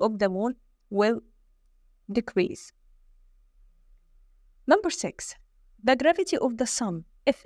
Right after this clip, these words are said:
its mass decreases than it's now. لو الماس بقى بتاعت الصن الكبيرة دي قلت،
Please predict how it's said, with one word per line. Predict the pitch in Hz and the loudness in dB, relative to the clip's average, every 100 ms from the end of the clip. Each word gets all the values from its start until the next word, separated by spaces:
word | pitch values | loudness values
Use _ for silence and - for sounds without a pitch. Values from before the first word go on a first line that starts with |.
| - | -4
its | 233 - | -4 -2
mass | 220 226 233 294 - 202 240 | -2 0 0 -2 -6 -4 -4
decreases | - 233 269 311 330 359 370 - | -2 -2 0 -2 0 -2 -4 -6
than | 190 185 202 214 262 262 | -4 -2 0 2 0 -2
it's | - - | -10 -4
now. | 208 165 - _ _ - 214 | -2 -2 -4 _ _ -6 0
لو | |
الماس | 214 240 359 | 2 4 4
بقى | - 294 | 4 2
بتاعت | - 269 - | 2 -2 -2
الصن | - 285 262 | -2 2 2
الكبيرة | 226 233 240 330 262 | 0 -4 -2 0 2
دي | 247 - | 0 -2
قلت، | 208 190 - - | -2 -2 -4 -12